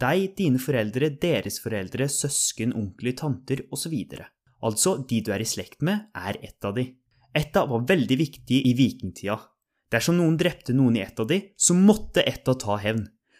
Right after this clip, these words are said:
Dette gjorde man ved å drepe en fra den andres ett. Dette kalles for æresdrap. Likevel prøvde man som oftest å løse konflikter uten bruk av vold. Dette kunne for eksempel skje på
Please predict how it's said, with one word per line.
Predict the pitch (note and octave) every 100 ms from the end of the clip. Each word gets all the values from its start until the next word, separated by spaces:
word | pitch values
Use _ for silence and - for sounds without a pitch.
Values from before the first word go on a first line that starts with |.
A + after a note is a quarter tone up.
| -
Dette | F3+ F3+ G3+
gjorde | C#3+
man | B2+ G3+
ved | D3+
å | B2
drepe | D3 B2+ F#2 -
en | A2 C#3 -
fra | A2+
den | A#2+
andres | B2+ G2 - G#2+ -
ett. | A2+ - - - _ _ _ _ B2+
Dette | C3+
kalles | E3 F3+ C#3 -
for | A#2+ -
æresdrap. | C3+ A#2 F#2 F#2 - A2+ A#2 - - - - _ _
Likevel | D#3 F#3+ F#3 G3
prøvde | A#3 F#3+ A#2
man | A#2+ C#3
som | D3+
oftest | C#3 - D3+ - -
å | C3+
løse | D#3+ A2 - -
konflikter | B2+ - G2+ - D3+ -
uten | F3 B2+ - B2+
bruk | B2+ A#2 B2+ -
av | F#2+ G2+
vold. | A2 F2+ _ _ _ -
Dette | C#3 C#3 C3+
kunne | D#3+ F#3 F#3
for | G#3+
eksempel | - A2 G2+ C3
skje | - G2
på | -